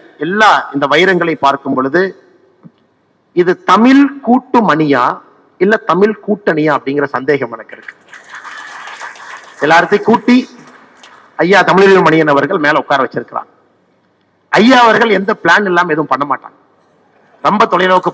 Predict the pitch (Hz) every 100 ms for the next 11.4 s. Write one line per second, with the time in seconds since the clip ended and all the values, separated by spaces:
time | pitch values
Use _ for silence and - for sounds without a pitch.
0 | 151 156 147 156 151 - - _ _ -
1 | 160 175 170 - 170 - 233 214 160 175
2 | 151 117 - - 165 165 165 180 196 190
3 | 202 208 160 185 180 202 185 156 - 156
4 | 208 120 - _ _ _ 156 196 214 160
5 | 180 160 - 156 - 147 131 135 - _
6 | _ _ _ 160 208 220 170 175 160 143
7 | - 139 151 131 127 - - _ _ _
8 | 147 226 247 202 170 147 156 170 - 151
9 | 190 - 165 170 - 151 160 143 131 131
10 | 120 - 139 - - _ _ _ _ _
11 | _ _ 175 180